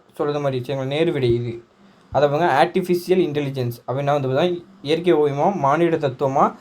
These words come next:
செயற்கை நுண்ணறிவா, மீத்திரை நுண்ணறிவான்னு கேட்டிருக்காங்க. அப்போ என்ன ஆன்சர் வரும்? செயற்கை நுண்ணறிவு. சூப்பர், சரிங்களா? அடுத்த பாருங்க, பத்தாம் கொஸ்டின், கலைச்சொல்லின் பொருள் அறிந்து விடையை எழுதுகன்னு இருக்காங்க. கல்ச்சுரல் அகாடமின்னு இருக்காங்க. பண்பாட்டு நிறுவனம், பண்பாட்டு மையம்,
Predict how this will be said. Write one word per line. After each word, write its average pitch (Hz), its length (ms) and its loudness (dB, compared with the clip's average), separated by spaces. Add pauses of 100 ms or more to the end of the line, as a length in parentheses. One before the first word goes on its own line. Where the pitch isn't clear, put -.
(140)
செயற்கை 175 400 4
நுண்ணறிவா, 156 460 4
மீத்திரை 170 440 0
நுண்ணறிவான்னு 143 600 -2
கேட்டிருக்காங்க. 123 340 -2
அப்போ 123 220 2
என்ன 151 140 2 (100)
ஆன்சர் 151 220 0
வரும்? 151 260 2 (380)
செயற்கை 165 440 2
நுண்ணறிவு. 127 420 0
சூப்பர், 123 380 -4 (100)
சரிங்களா? 131 280 2 (440)
அடுத்த 151 280 4
பாருங்க, 139 200 0
பத்தாம் 160 340 2
கொஸ்டின், 151 360 -6 (540)
கலைச்சொல்லின் 190 580 4
பொருள் 165 220 4
அறிந்து 160 280 0
விடையை 156 360 2
எழுதுகன்னு 139 400 0
இருக்காங்க. 120 240 -2 (380)
கல்ச்சுரல் 165 540 4
அகாடமின்னு 131 640 0
இருக்காங்க. 113 320 -4 (400)
பண்பாட்டு 147 500 2
நிறுவனம், 143 460 0 (340)
பண்பாட்டு 151 480 2
மையம், 135 420 -2